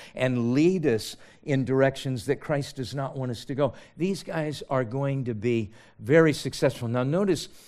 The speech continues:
the, the, the fruit of all of this. Notice he says the way of truth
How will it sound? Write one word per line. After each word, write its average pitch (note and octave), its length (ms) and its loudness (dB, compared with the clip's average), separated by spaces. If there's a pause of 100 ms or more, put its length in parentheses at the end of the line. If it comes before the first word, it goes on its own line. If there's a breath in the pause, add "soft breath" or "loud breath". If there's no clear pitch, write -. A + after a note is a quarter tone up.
(140 soft breath)
the, C3+ 260 2 (100)
the, B2 160 -2
the A#2+ 280 -4
fruit G#3 280 0
of C3+ 100 0
all A#2+ 180 2
of G2 120 -2
this. A2+ 240 -2 (200 soft breath)
Notice D#3 340 0
he D3+ 80 -4
says B2 340 -4
the B2+ 60 0
way D#3 240 2
of C#3 100 0
truth D3+ 480 0